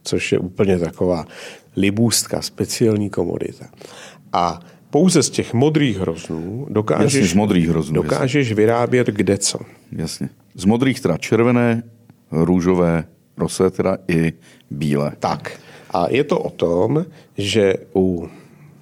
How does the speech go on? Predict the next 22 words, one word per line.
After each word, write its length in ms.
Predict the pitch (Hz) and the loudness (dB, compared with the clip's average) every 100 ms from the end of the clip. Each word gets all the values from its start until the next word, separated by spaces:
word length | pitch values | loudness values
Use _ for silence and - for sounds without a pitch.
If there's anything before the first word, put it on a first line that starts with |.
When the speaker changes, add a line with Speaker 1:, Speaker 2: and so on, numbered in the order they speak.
| - - - | -20 -18 -2
Speaker 1:
devadesáti 840 | 113 131 135 127 - - - - - | 0 2 2 0 0 -4 -4 -4 -4
pěti 520 | - - 73 - - | -2 0 0 -2 -6
procent 720 | - - - - - - - | -2 -2 -2 -4 -4 -6 -6
modrých 440 | 107 113 123 - - | -2 0 0 -4 -4
hroznů, 640 | 69 76 - 73 76 87 | -8 -8 -8 -8 -8 -10
s 120 | 107 | -6
výjimkou 500 | 95 104 117 - 120 | 0 0 0 0 0
takzvaných 500 | 113 98 101 113 127 | 0 -2 0 0 -2
barvířek, 720 | 87 76 73 71 76 - - - - - - - - - - - - | -2 -4 -4 -8 -10 -14 -16 -20 -20 -20 -20 -20 -20 -20 -20 -20 -6
vlastně 460 | 90 95 - 156 151 | -2 0 0 0 0
to 420 | - 107 80 78 - - | 0 0 0 -2 -12 -8
barvivo 640 | 101 98 107 139 143 151 - | 0 0 2 2 2 2 2
je 80 | - | -2
poskládané 840 | - 113 - - 67 127 127 127 | -2 -4 -2 -2 0 2 2 2
pod 220 | - - | 0 -4
slupičkou. 640 | - 113 92 87 - - - - - - - - - | -2 -2 -4 -6 -10 -10 -12 -14 -20 -20 -20 -20 -14
Takže 180 | - | -8
když 200 | 113 131 | -2 0
si 140 | - 156 | 2 2
rozřízneš 600 | 170 165 202 175 160 - | 2 2 2 4 2 2
tu 120 | 104 | 0
bobulku, 840 | 82 - 87 - - 95 120 185 | 0 -2 -4 -6 -6 -4 -2 -4